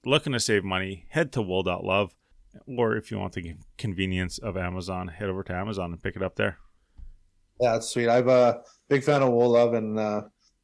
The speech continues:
Speaker 2: I'm probably not gonna probably take it off for the entire six days in there. Um, before we get too, too much further,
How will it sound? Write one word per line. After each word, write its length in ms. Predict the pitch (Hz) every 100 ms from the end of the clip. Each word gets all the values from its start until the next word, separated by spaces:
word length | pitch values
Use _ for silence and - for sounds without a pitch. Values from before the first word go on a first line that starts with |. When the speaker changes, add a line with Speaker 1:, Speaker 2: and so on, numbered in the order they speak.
| -
Speaker 2:
I'm 180 | 104 -
probably 260 | 117 117
not 200 | 110 110
gonna 160 | 104 104
probably 220 | 110 98
take 200 | 98 98
it 80 | 98
off 220 | 101 -
for 80 | 98
the 100 | 98
entire 500 | 98 - 95 95 - _ _ _
six 320 | - - - -
days 240 | 101 98
in 80 | 98
there. 260 | 101 98 - - _ _ _
Um, 440 | 107 107 107 98 - _ _ _
before 300 | 131 131 170
we 80 | 170
get 160 | 151 151
too, 160 | 147 123 - -
too 120 | 143
much 160 | 131 - - - - - _
further, 680 | - 139 135 110 101 113 127